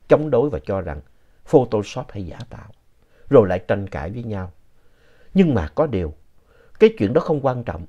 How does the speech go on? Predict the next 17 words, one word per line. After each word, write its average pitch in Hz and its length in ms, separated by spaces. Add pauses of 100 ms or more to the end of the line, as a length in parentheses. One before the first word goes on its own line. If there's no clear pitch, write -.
(160)
Quan 151 240
trọng 82 160
ở 110 140
chỗ 82 160
là 104 140 (140)
có 190 260
những 143 180
hình 95 140
ảnh 73 200
đó 131 220
trong 123 140
cái - 140
điện 104 140
thoại 87 220
của 110 140
tôi 101 260 (280)
thì 98 240